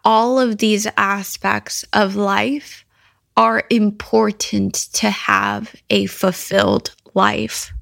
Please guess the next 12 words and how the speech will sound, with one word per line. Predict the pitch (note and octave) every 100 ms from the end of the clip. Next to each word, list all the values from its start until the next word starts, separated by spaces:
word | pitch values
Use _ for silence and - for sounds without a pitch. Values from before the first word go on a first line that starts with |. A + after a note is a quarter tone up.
| - _
They | - G3+ A3+ A3
enjoy | A#3 G#3+ G#3 A3 G#3 G#3+
time | A3 - G#3+ G#3 G3
for | - G3+
themselves, | G#3 G#3 G3+ - G3+ G#3 G#3 G#3 - - - - _ -
to | B3
pursue | - - A#3 - A#3 A3
hobbies | A3+ - G3 G#3 G#3 G#3+ G#3 A3 - -
or | A3+ A#3
read | G#3+ A3 A#3 A3+
a | G#3+ - _
book | A3 A3 G#3+ -